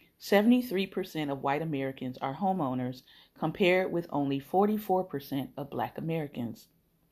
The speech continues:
A different study of home sales to low and moderate income households between two thousand and two thousand ten, a period that includes the Great Recession, showed that white families gained or lost money depending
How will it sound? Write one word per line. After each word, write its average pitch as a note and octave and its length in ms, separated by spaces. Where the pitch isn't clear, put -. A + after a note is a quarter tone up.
A E3+ 120
different G#3+ 420
study C3+ 440
of C#3+ 120
home D#3+ 300
sales C3+ 580
to D#3+ 120
low C#3 320
and D#3+ 160
moderate C#3 500
income D3+ 400
households C3+ 760
between C#3 360
two A3+ 240
thousand D#3 420
and C#3 120
two F3 140
thousand C#3 400
ten, C#3 460
a D#3 60
period F#3+ 420
that D#3 160
includes E3 420
the B2 80
Great C3+ 300
Recession, G3 680
showed D#3+ 600
that C#3+ 160
white D3 300
families D3 500
gained E3 420
or D#3+ 160
lost D3+ 460
money C3 400
depending F#3 420